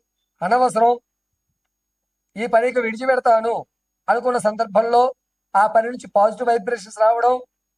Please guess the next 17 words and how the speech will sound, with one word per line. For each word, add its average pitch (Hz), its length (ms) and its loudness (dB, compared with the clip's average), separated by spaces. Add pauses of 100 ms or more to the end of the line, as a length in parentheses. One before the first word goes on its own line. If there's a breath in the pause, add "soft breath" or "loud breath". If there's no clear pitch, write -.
(140)
"ఆహా, 233 300 2 (340)
ఈ 208 40 -12
పని 220 200 0
అయిపోయేటట్టుందే, 233 920 0 (160)
దీన్ని 226 220 -10
పూర్తి 247 240 -12
చేసేద్దాం" 226 560 0 (480)
అని 202 320 -4 (1080)
ఆ 190 100 4
పని 214 220 0
ఖచ్చితంగా 220 420 0
ఆగస్టు 208 360 -2
లోపు 214 200 -8
పూర్తి 208 200 -6
చేసేస్తారు. 190 400 2
అది - 260 -14
ఏ 220 140 -2